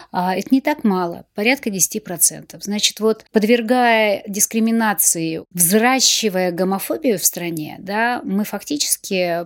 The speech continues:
подвергаем опасности вот эти десять процентов людей.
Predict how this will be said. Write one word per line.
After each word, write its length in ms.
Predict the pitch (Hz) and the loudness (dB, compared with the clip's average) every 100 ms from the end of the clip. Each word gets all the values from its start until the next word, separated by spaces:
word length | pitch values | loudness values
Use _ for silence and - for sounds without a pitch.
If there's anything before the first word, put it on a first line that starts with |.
| - | -8
подвергаем 480 | 180 196 190 190 190 | -6 -4 0 0 -2
опасности 800 | 185 233 - 175 - - 165 160 | -2 -4 -4 -6 -6 -8 -8 -12
вот 380 | 165 170 - - | -12 -12 -10 -8
эти 240 | 190 190 | -6 -6
десять 380 | 180 156 - - | -6 -6 -6 -8
процентов 540 | 160 - 160 156 - | -8 -6 -6 -10 -12
людей. 360 | 165 156 - | -14 -12 -16